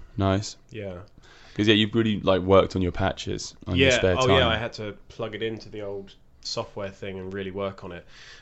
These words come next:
Speaker 2: But there was a song when we did the, we, we played in Stowmarket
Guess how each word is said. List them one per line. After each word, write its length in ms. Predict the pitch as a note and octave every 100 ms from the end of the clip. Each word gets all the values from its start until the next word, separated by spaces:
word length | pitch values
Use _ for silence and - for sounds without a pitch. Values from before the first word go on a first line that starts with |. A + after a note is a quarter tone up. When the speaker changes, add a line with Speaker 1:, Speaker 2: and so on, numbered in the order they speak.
| -
Speaker 2:
But 320 | A#2 A#2 -
there 120 | C#3 C3+
was 160 | A#2+
a 60 | A#2+
song 440 | - - E3+ G#2+
when 140 | G2 A2+
we 120 | B2
did 320 | A#2+ B2 -
the, 600 | A#2 A2 G#2+ G#2+ G#2+ G#2+ -
we, 280 | C2+ A2+ C3
we 140 | B2
played 300 | B2 C3+ C3
in 60 | A#2
Stowmarket 720 | - A#2 A2 G2 F#2 A2+ C3